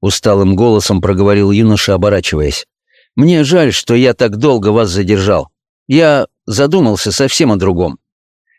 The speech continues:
«Я рад был отдохнуть немного, мистер Грей», ответил рамочник, все еще задыхаясь. «Куда нам его поставить, сэр?» «Все равно куда.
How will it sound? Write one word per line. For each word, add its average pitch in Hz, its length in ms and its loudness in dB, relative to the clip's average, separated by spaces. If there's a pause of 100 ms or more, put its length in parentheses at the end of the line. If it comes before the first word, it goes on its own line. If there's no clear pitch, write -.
(160)
«Я 247 280 2
рад 214 220 0
был 170 180 2
отдохнуть 165 520 0
немного, 151 340 2
мистер 135 340 0
Грей», 123 340 0 (180)
ответил 95 440 0
рамочник, 110 540 0
все - 220 -2
еще 104 220 -2
задыхаясь. 95 640 -2 (400)
«Куда 254 260 0
нам 214 140 2
его 180 280 2
поставить, 180 560 -2
сэр?» - 360 -2 (400)
«Все 185 240 0
равно 107 360 2
куда. 78 340 -4